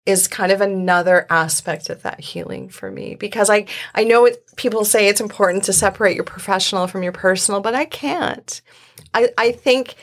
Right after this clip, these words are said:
it should all be complementary and energizing. And, and, and people ask me, "Where do you get your energy from?" It's from that. It's, it's being, being able to, you know,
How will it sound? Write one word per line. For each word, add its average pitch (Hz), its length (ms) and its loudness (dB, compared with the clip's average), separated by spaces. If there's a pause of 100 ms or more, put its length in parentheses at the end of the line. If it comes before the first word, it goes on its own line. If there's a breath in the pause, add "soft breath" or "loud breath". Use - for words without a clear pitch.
(320 loud breath)
it 240 160 2
should 233 380 -2 (360)
all 247 240 6
be 254 120 0
complementary 180 1120 -4
and - 200 -10
energizing. 180 1120 -4
And, 180 220 -4 (360 loud breath)
and, 190 280 -2
and 196 200 -2
people 240 380 -4
ask 262 320 2
me, 247 80 0
"Where 247 100 0
do 254 60 -2
you 269 80 -2
get 285 160 2
your 247 140 4
energy 233 520 -2
from?" 196 320 0 (140)
It's 285 240 -2
from 320 280 0
that. 262 380 2
It's, 214 320 0
it's 220 220 0
being, 220 360 -2 (220 loud breath)
being 240 260 0 (100)
able 240 460 2
to, 208 760 -2 (500 soft breath)
you 220 140 -8
know, 190 320 2